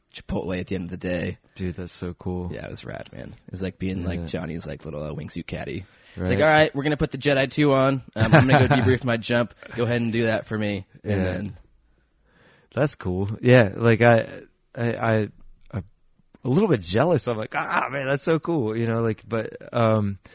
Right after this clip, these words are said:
Speaker 2: at the same time, you know, like, you, you also got exposed through that.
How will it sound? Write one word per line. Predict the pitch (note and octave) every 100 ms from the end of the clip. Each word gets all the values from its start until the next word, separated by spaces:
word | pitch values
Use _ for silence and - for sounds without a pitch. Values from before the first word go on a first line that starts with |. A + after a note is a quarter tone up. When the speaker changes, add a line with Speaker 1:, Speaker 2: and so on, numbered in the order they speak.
| - - -
Speaker 2:
at | F#2+
the |
same | - D3
time, | B2+ D#3+ D3+ C#3
you | C3
know, | A#2 A2+
like, | G#2+ -
you, | A2+ A#2
you | A2 A#2 B2
also | C3 B2+ B2
got | A#2
exposed | A2 - - G#2+ G#2 F#2+ - - _
through | - - A2 A2+ A2+ G2
that. | G#2 G2+ F#2 F2+